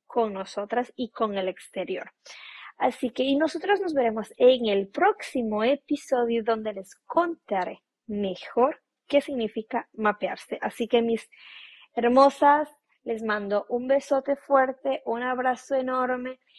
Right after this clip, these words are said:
y que este año, esta Navidad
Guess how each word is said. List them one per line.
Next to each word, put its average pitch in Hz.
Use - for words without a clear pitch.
y 247
que 202
este 254
año, 220
esta 240
Navidad 208